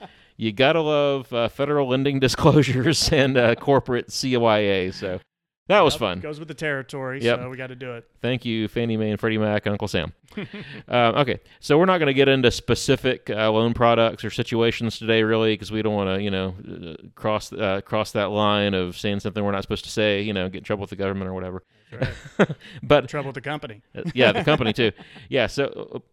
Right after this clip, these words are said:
Speaker 1: uh, we'll speak generally about what a potential borrower should be thinking as they enter this process,
Speaker 2: Mm-hmm.
Speaker 1: and just kinda, and speak in general terms.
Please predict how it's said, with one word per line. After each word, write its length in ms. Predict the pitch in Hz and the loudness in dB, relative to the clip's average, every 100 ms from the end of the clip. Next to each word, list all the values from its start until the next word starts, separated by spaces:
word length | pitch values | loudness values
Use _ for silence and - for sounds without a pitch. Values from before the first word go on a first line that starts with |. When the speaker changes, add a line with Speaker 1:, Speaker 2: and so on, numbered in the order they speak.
| - | -2
Speaker 1:
uh, 180 | 120 110 - | 0 0 0
we'll 200 | 147 175 | 0 0
speak 300 | - 180 135 | 2 0 2
generally 720 | 135 135 135 127 127 131 117 | 2 4 2 0 0 -2 0
about 400 | 113 107 104 104 | 2 4 4 4
what 100 | 107 | 0
a 20 | |
potential 420 | - - 113 117 101 | 0 0 0 0 -2
borrower 500 | 98 101 101 104 104 | 0 2 2 0 -2
should 140 | 107 | -4
be 100 | 101 | -6
thinking 560 | - 110 113 120 120 104 | -2 -2 -2 -4 -4 -6
as 140 | 98 | -4
they 120 | 104 | -2
enter 200 | 101 107 | -4 -4
this 140 | 104 - | -8 -6
process, 760 | 117 113 - 131 123 120 143 | -2 -2 -2 -2 -2 -4 -10
Speaker 2:
Mm-hmm. 380 | - _ _ - | -16 _ _ -10
Speaker 1:
and 100 | 104 | -10
just 120 | 104 | -8
kinda, 220 | - 113 107 | -6 -6 -6
and 120 | 104 | -8
speak 180 | - 120 | -6 -6
in 80 | 110 | -4
general 240 | 113 107 | -2 -2
terms. 400 | - 113 113 - | -2 -2 -4 -10